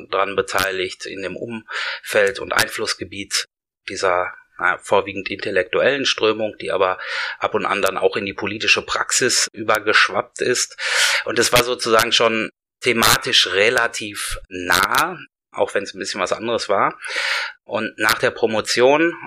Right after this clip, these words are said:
nachdem dieses Forschungsprojekt und Thema abgeschlossen war, habe ich eine Weile am N-S-Dokumentationszentrum in Köln gearbeitet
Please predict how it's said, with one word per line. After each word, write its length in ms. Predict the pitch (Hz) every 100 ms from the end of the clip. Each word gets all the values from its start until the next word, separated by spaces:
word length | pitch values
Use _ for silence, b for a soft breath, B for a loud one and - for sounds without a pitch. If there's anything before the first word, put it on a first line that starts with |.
| - _ _ _
nachdem 480 | - 104 101 110 104
dieses 420 | 101 107 - -
Forschungsprojekt 920 | - 104 104 101 - - 98 98 -
und 140 | 92 -
Thema 340 | 104 104 87
abgeschlossen 640 | 80 - - 110 107 113 101
war, 300 | 101 104 - B B B B B
habe 200 | - 107
ich 120 | - 113
eine 140 | 98
Weile 320 | 98 107 104
am 220 | 98 98
N-S-Dokumentationszentrum 1600 | - 101 98 - 104 - 98 98 90 - 143 - - 151 - 151
in 140 | 110 104
Köln 280 | 104 131 156
gearbeitet 800 | 135 120 131 135 135 143 -